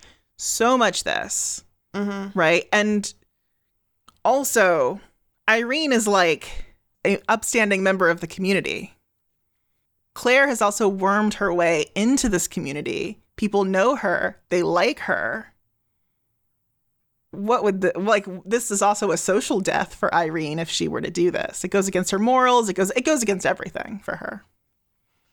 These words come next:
Speaker 2: Lexington was struck by the discussion on racial fetishization during the dance and said,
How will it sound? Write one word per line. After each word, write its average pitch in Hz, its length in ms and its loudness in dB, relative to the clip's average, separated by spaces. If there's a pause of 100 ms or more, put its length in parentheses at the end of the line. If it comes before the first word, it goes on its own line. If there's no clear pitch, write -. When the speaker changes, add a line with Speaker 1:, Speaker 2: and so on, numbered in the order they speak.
(260)
Speaker 2:
Lexington 269 560 0
was 226 140 2
struck - 300 0
by 190 160 2
the 180 80 -6
discussion 180 640 -2
on 170 460 2
racial 208 520 0
fetishization 180 1200 -2
during 190 360 0
the 202 80 -4
dance 175 500 -2
and 175 200 -8
said, 180 420 -2